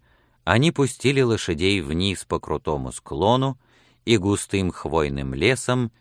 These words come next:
добрались до старинной полуразрушенной тропы. «Эта тропа вырублена в пятидесятые годы», пояснил Билли.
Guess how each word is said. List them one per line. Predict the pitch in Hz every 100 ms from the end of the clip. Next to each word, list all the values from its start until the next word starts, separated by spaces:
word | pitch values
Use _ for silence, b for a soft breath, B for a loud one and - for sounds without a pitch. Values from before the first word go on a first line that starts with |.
| _
добрались | 92 90 104 101 90 82 110 90
до | 90
старинной | - - 80 76 98 113 107 107
полуразрушенной | - 90 82 76 65 76 73 80 76 71
тропы. | 76 78 76 64 _ _ _ _ _ _ _ _ _ _ _ _ _ _ -
«Эта | 90 113 110
тропа | 107 104 - 120
вырублена | 90 101 98 87 92 92
в | 78
пятидесятые | 92 85 80 85 - 98 92 92 87
годы», | 82 107 73
пояснил | 65 71 67 - 73 69
Билли. | 65 71 62 60